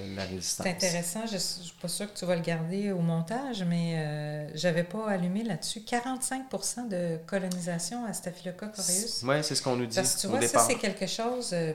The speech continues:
Speaker 2: plusieurs patients, euh, quand ils ont des, des infections à Staphylococcus aureus, des bactériémies, puis ils me demandent d'où ça vient, ça. Puis une des choses que je leur explique, c'est que, euh, il y a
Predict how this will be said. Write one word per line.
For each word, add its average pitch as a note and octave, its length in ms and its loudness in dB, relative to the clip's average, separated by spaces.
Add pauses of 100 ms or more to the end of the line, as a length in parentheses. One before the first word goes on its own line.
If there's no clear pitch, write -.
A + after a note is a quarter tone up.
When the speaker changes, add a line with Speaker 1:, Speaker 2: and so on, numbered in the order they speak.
Speaker 2:
plusieurs G3 420 -4
patients, G#3+ 760 -4
euh, D#3 380 -2 (400)
quand F3 160 -2
ils D#3+ 160 0
ont F3+ 80 -2
des, D#3 420 -2
des D#3 200 -8
infections E3 400 -4
à G3 80 -4
Staphylococcus E3 580 -4
aureus, F3 380 -2
des E3+ 100 -4
bactériémies, D#3+ 960 -6 (320)
puis - 100 -6
ils E3 40 2
me E3 60 4
demandent E3 580 2
d'où F#3 220 -4
ça E3+ 220 2
vient, G3+ 440 0
ça. G#3 540 0
Puis D#3+ 200 -4 (320)
une F#3+ 120 2
des F#3 100 4
choses A3 260 2
que G3 120 0
je E3+ 160 0
leur E3 160 2
explique, A3 640 -4
c'est E3+ 140 -2
que, E3 400 0 (120)
euh, D#3 320 -2
il D3 140 -6
y D#3 60 0
a D3+ 260 -4